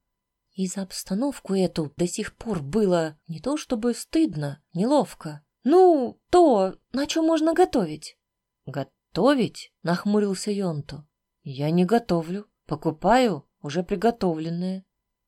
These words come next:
Мирина на еду не поскупилась, на первое время хватит». «А если нужно что-то разогреть, воду вскипятить, для чая? Ну не жар камень же в чашку бросать», не унималась Анна.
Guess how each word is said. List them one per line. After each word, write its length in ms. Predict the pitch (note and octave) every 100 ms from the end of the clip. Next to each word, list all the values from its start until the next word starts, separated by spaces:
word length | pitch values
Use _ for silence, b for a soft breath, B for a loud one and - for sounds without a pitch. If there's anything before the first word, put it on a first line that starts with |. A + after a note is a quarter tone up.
| _ _ -
Мирина 580 | D3+ D#3 G3 C#4+ A#3
на 180 | E3+ E3
еду 260 | F#3+ G3+ A#3+
не 140 | F3+
поскупилась, 920 | D#3 F3+ - A#3 A#3 D4 G#3 C#3+ - - _ -
на 100 | C#3
первое 340 | - G#3 A#3
время 260 | A#3 C4 B3+
хватит». 600 | - F3+ F#3+ F#3+ - _ _ _ _ _ -
«А 60 | G#3+
если 380 | A3 D#4 - D#4
нужно 340 | D#4 D#4+ D4+
что-то 300 | - C#4 C4+
разогреть, 760 | B3+ A#3 F#3+ F3 F3+ A3+ - _ -
воду 400 | A3+ E4 D4 C4+
вскипятить, 760 | A#3+ - B3 C4 - C4 A#3+ - -
для 220 | G#3 E4+
чая? 580 | F4 F#4+ C#4+ E3+ D#3 E3 _
Ну 140 | A#3
не 120 | D4+ E4+
жар 200 | G4 F#4+
камень 320 | D4 B3+ G#3
же 120 | G#3+
в 60 | -
чашку 320 | B3+ G#3+ F#3+
бросать», 560 | G3 A3 A3 F3 - - _ _
не 80 | G#3
унималась 600 | A#3+ C4 C#4+ D4 D4 C#4+ -
Анна. 460 | B3 E3+ C#3 E3+